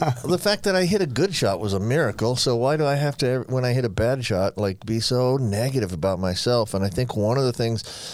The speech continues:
one of the tools that people need to learn in that realm is,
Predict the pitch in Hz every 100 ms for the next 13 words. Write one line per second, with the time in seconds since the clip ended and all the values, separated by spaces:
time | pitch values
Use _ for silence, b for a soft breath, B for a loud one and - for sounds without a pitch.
0 | B - 120 147 127 127 123 117 117 -
1 | 113 117 110 104 107 101 104 101 107 104
2 | 98 107 95 95 101 80 110 107 92 87
3 | 90 92 -